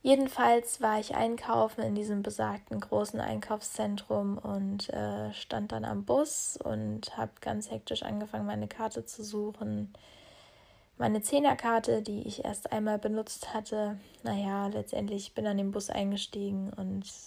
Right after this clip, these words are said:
hab mir dann ein normales Ticket gekauft. Ich war dann schon ein bisschen genervt, weil man ja doch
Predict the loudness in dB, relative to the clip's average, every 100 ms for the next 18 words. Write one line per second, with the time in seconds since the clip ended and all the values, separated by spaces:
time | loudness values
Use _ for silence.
0 | -12 -10 -6 -4 -2 0 0 2 0 -2
1 | -4 -6 -4 -6 -8 -8 0 0 0 -4
2 | -4 0 2 0 0 -2 -2 -2 -2 -2
3 | 0 0 0 -4 -14 -20 -20 -20 -20 -20
4 | -20 -20 -20 -20 -20 -20 -20 _ -20 -20
5 | -6 -2 -2 -4 -8 -2 0 -2 -8